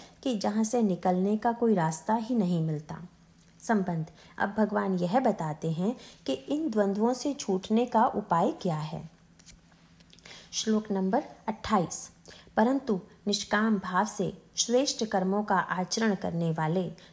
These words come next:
जिन पुरुषों का पाप नष्ट हो गया है,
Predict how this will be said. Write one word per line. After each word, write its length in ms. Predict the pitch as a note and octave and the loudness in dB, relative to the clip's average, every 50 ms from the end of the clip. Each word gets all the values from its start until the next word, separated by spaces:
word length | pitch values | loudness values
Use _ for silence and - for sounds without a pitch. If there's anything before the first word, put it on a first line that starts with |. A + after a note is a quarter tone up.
| - - | -8 -4
जिन 220 | G3 C#4+ F4 F4 | 0 0 0 0
पुरुषों 500 | D#4 - B3 A3+ G#3+ A3 A3 - A#3+ A#3 | 0 0 0 2 2 2 2 0 0 0
का 140 | A3+ A3+ G#3 | 2 2 0
पाप 320 | G3+ - F#3+ F#3 G3 G3 - | 2 2 2 2 2 2 0
नष्ट 320 | G3 F#3+ G3 G3+ - - G3+ | 0 0 0 -2 -2 -4 -4
हो 180 | F#3+ - E3+ | -4 -2 -2
गया 240 | E3 E3+ D#3+ D#3 D3+ | -2 0 -2 -2 -2
है, 420 | D3+ D3+ E3 G#3 F#3+ - - - | -2 -2 -2 -2 -2 -4 -6 -16